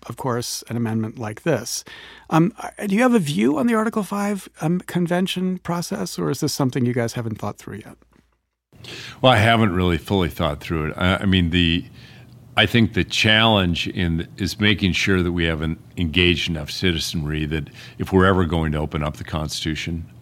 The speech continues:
Speaker 2: you know, we would want to make sure that, uh, there's a lot of thought as far as where else an Article five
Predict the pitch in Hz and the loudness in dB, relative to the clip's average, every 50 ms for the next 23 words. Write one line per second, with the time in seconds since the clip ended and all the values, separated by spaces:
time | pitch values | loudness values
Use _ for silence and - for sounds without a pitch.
0 | - - - - - - 85 78 71 67 67 69 - - 95 87 87 82 71 71 | -20 -20 -20 -20 -12 -10 -8 -6 -6 -6 -6 -8 -6 -2 -2 0 0 0 0 -2
1 | 80 85 80 - - 80 78 76 73 - - - - 80 78 76 76 73 65 71 | 0 -2 -2 -2 -2 -4 -4 -4 -4 -4 -4 -4 -2 -4 -4 -4 -4 -4 -6 -6
2 | 71 69 67 67 67 71 - - - - - - - 80 78 73 71 73 71 76 | -8 -8 -8 -8 -8 -10 -10 -14 -18 -20 -20 -20 -18 -16 -16 -14 -14 -14 -16 -16
3 | - - - - - - - - - 85 82 78 - - - 82 73 78 76 76 | -16 -18 -20 -20 -20 -20 -18 -6 -4 -2 -2 -2 -4 -6 -6 -2 0 0 0 0
4 | 73 - - 87 78 73 73 78 - - 80 - - - - - - - - - | 0 -4 -4 -2 -2 0 -2 -2 -4 -8 -12 -14 -14 -20 -20 -20 -20 -20 -20 -20
5 | - - - - - - 87 80 78 78 76 67 - - - 85 76 85 87 85 | -20 -20 -20 -10 -2 2 2 4 4 2 0 -2 -4 -8 -10 -8 -2 0 2 2
6 | 85 - - 80 78 71 67 - - - - - - - - - - - - - | 2 0 -2 -6 -6 -6 -8 -10 -10 -10 -10 -10 -12 -14 -16 -20 -20 -20 -20 -20
7 | - - 76 76 78 73 71 67 - - 76 - - - 67 67 65 62 64 64 | -12 -8 -4 -2 -2 -2 -4 -6 -8 -8 -12 -10 -8 -8 -6 -6 -6 -8 -10 -12
8 | - - | -14 -20